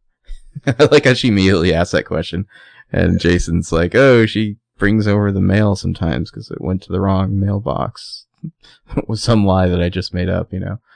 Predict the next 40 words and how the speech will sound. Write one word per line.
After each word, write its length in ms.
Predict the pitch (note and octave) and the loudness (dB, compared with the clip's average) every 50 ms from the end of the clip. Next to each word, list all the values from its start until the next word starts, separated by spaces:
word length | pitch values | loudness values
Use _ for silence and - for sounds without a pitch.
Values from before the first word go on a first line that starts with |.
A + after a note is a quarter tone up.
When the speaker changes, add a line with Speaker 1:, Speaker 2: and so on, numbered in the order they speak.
| _ _ _ - - | _ _ _ -20 -18
Speaker 2:
Yeah. 80 | - F#2 - - - - - - _ _ _ _ | -18 -18 -20 -20 -20 -20 -20 -20 _ _ _ _
Uh, 320 | - - A2 A2+ G#2 F#2+ - - - - | -6 -4 -4 -2 -2 -4 -6 -8 -8 -6
Jason 280 | - D#3+ E3+ - F3+ | -4 -4 -4 -4 -6
says, 480 | - - D3 B2+ B2 A#2+ G#2+ - - - - | -6 -4 -2 -2 -2 -2 -4 -6 -10 -12 -6
he 80 | B2 | -4
goes 220 | C3 E3+ G#3+ B3 A3 | 0 0 0 0 0
to 60 | F3+ | -2
get 140 | E3+ D#3+ - | -4 -4 -4
some, 160 | - - A2 | -6 -10 -10
like, 140 | - - - | -14 -16 -14
trash 560 | - - - - G#2+ A#2+ A2 D#2+ C#2+ - - | -14 -10 -8 -6 -4 -4 -4 -6 -8 -12 -10
'cause 80 | - | -10
he 60 | G2 F#2+ | -8 -8
just, 100 | F#2+ - | -8 -8
like, 120 | F#2+ E2+ - | -10 -12 -12
throws 380 | - - - F#2 G2+ A2 G#2+ | -12 -8 -4 -2 -2 0 -2
his 120 | G2+ F2+ - | -4 -6 -8
trash 360 | - - F#2 F2+ F#2 F2 - | -6 -4 -4 -4 -4 -6 -8
in 60 | F2+ | -12
his 120 | F2 - F2 | -14 -10 -6
yard. 320 | F#2 F2+ F2 E2 E2 E2+ - _ _ _ - - - _ | -4 -4 -4 -6 -8 -10 -16 _ _ _ -20 -20 -14 _
He 100 | - A#2+ | -4 -2
says, 280 | B2 - C#3+ C3+ C3+ C3 | 0 2 2 0 0 -2
"I 140 | - B2 C3 | -2 -4 -2
would 120 | C3+ C#3 C#3 | -2 -2 -4
invite 400 | C3+ C3 D3 D3 F3+ G#3 - - | -4 -4 -6 -6 -6 -6 -8 -10
you 60 | C#3+ | -8
guys 300 | - C3 A#2 A2+ A#2 - | -4 -4 -2 -4 -4 -8
inside, 460 | G#2 - - - C3 B2 A2+ G2 F#2 | -10 -12 -8 -6 -6 -6 -6 -6 -8
but 120 | F#2+ G2 - | -12 -14 -16
the 100 | - F#2 | -18 -18
place 400 | - - C3+ C3+ D3+ E3 - - | -8 -4 -4 -2 -2 -2 -4 -6
is 100 | G#2 F2+ | -8 -10
kind 460 | - - - - - A2+ A#2+ B2+ A#2+ | -10 -12 -14 -10 -6 -4 -4 -4 -4
of 140 | A#2+ A#2 A2+ | -6 -6 -8
crazy." 560 | - - - - F#2+ F#2 F#2 F2+ - - - - _ _ _ _ _ | -10 -12 -8 -6 -4 -4 -4 -4 -8 -10 -16 -20 _ _ _ _ _
Speaker 1:
Mm-hmm. 360 | - G2 G#2+ G#2 G2 F#2 - - | -4 -2 0 0 -2 -2 -4 -2
Speaker 2:
And 80 | G2 A#2 | -2 -2
then 60 | B2+ | -2
he, 160 | C#3 C#3+ - | -2 -6 -8